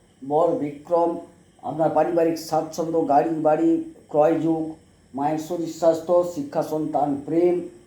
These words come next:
রিপু, ঋণ, রোগ, শত্রু, বিবাহ, দাম্পত্য, ব্যবসা এবং ধ্বংস, ক্ষয়ক্ষতি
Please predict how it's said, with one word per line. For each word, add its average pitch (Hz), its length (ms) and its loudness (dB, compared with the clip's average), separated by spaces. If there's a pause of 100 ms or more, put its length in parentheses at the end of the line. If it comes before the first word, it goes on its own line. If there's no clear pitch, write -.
(100)
রিপু, 165 280 -8 (220)
ঋণ, 160 100 4 (120)
রোগ, 160 200 2 (180)
শত্রু, 175 380 -8 (480)
বিবাহ, 147 320 4 (180)
দাম্পত্য, 165 520 -4 (180)
ব্যবসা 165 400 4 (640)
এবং 160 200 -2 (560)
ধ্বংস, 165 300 -2 (280)
ক্ষয়ক্ষতি 175 480 -2